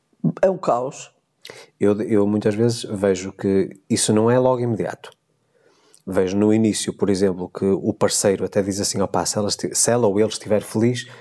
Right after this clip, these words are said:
Speaker 2: deixa-o andar, pá, de-, desde que esteja-, estejamos bem equilibrados, está tudo bem."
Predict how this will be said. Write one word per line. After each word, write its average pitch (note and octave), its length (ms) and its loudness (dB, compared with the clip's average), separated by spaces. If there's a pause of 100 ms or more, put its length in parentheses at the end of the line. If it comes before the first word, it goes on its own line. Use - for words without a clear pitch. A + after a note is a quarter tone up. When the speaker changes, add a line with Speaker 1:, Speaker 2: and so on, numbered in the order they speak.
(100)
Speaker 2:
deixa-o G#2+ 380 2
andar, G#2 420 2
pá, F2+ 240 -2
de-, G2 340 -8 (140)
desde A2 220 2
que - 80 -14
esteja-, A2+ 260 0
estejamos A2+ 600 -2
bem A#2+ 260 2
equilibrados, A#2 500 2
está A#2+ 120 0
tudo - 180 -18
bem." G#2+ 200 -12